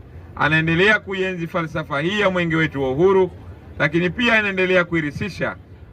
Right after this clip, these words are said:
vizazi hadi vizazi. Na ndiyo maana leo hii ametutuma sisi vijana sita kuweza kuukimbiza Mwenge huo Uhuru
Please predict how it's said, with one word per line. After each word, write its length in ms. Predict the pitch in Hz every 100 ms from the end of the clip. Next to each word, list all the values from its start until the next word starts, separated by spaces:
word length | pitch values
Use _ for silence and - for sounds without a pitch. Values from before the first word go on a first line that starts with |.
| -
vizazi 460 | 156 170 180 170
hadi 220 | 160 151 147
vizazi. 500 | 127 135 139 113 90 - - - - -
Na 100 | 135
ndiyo 220 | 147 170
maana 320 | 185 202 196
leo 220 | 190 190 175
hii 280 | 214 185 - - - - -
ametutuma 720 | 139 147 165 170 160 214 220 196
sisi 260 | 196 170
vijana 360 | 180 180 170 151
sita 460 | 160 208 - 120 87 - - - -
kuweza 340 | 151 196 220 202
kuukimbiza 600 | 202 175 196 196 196 180
Mwenge 280 | 185 180
huo 340 | 175 170 165 143
Uhuru 360 | 160 190 139